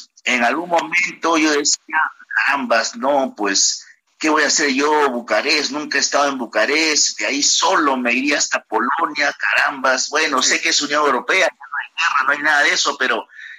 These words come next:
Speaker 1: igual, solo, no, no, no, preferible, este, que yo vaya en equipo", ¿no? Y esta noticia, pues, pues, me alentó mucho más, ¿no? A seguir con ellos y viajar con ellos, y así fue que hicimos.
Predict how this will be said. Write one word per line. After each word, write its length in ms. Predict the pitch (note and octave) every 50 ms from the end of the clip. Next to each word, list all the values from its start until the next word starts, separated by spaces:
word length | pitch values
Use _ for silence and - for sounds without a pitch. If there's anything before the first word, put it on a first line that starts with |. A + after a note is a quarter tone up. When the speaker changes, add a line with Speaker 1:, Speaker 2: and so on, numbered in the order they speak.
| - _ _
Speaker 1:
igual, 340 | F#3+ G3+ B3 B3 G#3+ F3+ D3
solo, 580 | C3+ - - A3 A#3 A3+ G#3 F#3 E3+ D#3 D3 D3+
no, 200 | E3+ A3 A3 G#3+
no, 160 | G#3 - G3+
no, 180 | F#3+ E3+ D3 -
preferible, 720 | - C#3+ C#3+ C#3+ E3 D#3 F#3+ G#3 G3+ G3+ G#3 G3 F#3 D3+
este, 360 | C#3+ C#3 - - C3+ B2+ B2
que 180 | - C3 B2+ B2+
yo 160 | C#3+ D#3 D#3
vaya 240 | D#3 D#3 D3+ D3 D3
en 80 | C#3 B2+
equipo", 420 | A2+ - - A2+ - - - G2+
¿no? 200 | B2+ D#3+ E3+ - - - - - - _ _
Y 160 | - D3+ E3+
esta 260 | G3+ G#3+ - - G3+ F#3+ -
noticia, 440 | D#3+ - - E3 E3+ - F#3 E3 E3 E3
pues, 400 | D#3+ E3 D#3+ D#3+ D#3 - - - _ _ - - - _
pues, 280 | - G2+ G#2+ A2 G#2
me 120 | A2 A2+ A2+
alentó 460 | G#2+ G#2+ G#2 G#2 G2+ G2 - D3+ F3+
mucho 300 | D3 C#3+ B2+ - A#2+ A2
más, 300 | C#3 F3+ G#3+ F#3 D3 B2+
¿no? 120 | C3 D3+
A 80 | D3 B2+
seguir 320 | A#2+ A#2 A2 B2+ C#3+ C#3+
con 220 | - B2 A#2+ B2+ C#3+
ellos 420 | D3+ D#3 D#3 D3 D#3 D3+ - -
y 100 | - A#2+
viajar 380 | A2 G2+ G2 - C3+ C3 C3 -
con 180 | B2 B2 C3 C3
ellos, 360 | C3 C#3 C#3+ C#3+ C#3 - -
y 80 | A2+ A2+
así 220 | G#2+ - B2+ B2
fue 180 | - - A#2 G#2+
que 120 | - G2
hicimos. 520 | G2 - G2+ F2 D#2 - E2 - - -